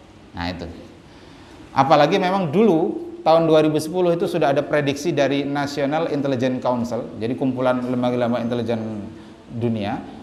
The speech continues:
itu menyebutkan dua ribu dua puluh Selain akan tegaknya khilafah, India akan menjadi negara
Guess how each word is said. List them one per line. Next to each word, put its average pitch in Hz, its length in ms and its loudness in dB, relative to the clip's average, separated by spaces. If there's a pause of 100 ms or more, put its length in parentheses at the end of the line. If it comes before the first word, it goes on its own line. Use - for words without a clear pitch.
(140)
itu 135 160 0
menyebutkan 180 560 0
dua 147 200 6
ribu 175 280 0
dua 165 160 4
puluh 160 520 -2 (200)
Selain 156 480 2
akan 151 320 -2
tegaknya 139 340 0
khilafah, 135 640 -2 (340)
India 143 480 4
akan 143 240 0
menjadi 131 160 2
negara 131 300 2